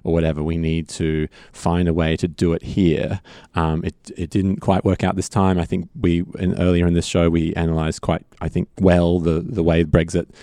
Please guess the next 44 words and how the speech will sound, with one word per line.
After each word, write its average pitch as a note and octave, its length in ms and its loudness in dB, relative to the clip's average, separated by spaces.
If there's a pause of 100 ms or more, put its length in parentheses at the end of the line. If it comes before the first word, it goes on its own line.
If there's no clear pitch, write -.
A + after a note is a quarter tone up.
(320)
um, E2 460 -2
scuttled B2 480 -4 (120)
the - 80 -6
possibility A#2+ 640 4
of, A2+ 220 2
of A2 320 2
this, - 240 -2
this G#2 240 -2
kind G#2+ 300 4
of - 80 0
politics G#2+ 480 0
making, G#2+ 260 0
getting G#2 300 2
up - 260 -4
this - 180 -2
time C#3 380 2
in C3+ 120 0
the C3 100 2
U C3+ 100 2
K. D#3 340 0 (360)
But G2 140 -2
there's G2+ 260 -4
no, G2 500 2
there's, G2 300 -4
there's G2 240 -4
no, G2 280 2 (640)
you G#2+ 120 0
know, F2+ 240 2 (360)
for - 200 -6
the F2+ 120 -6
comrades G#2+ 360 2
who, G2 300 2
who G2 180 -4
like F#2+ 180 0
the - 80 -6
concept - 380 -2
of F#2 100 -6
mourning, G#2 320 4
sure, E2+ 300 0
mourn G#2+ 260 4
for A2 140 -2
a G2+ 40 2
little G#2 200 0
bit. B2+ 280 0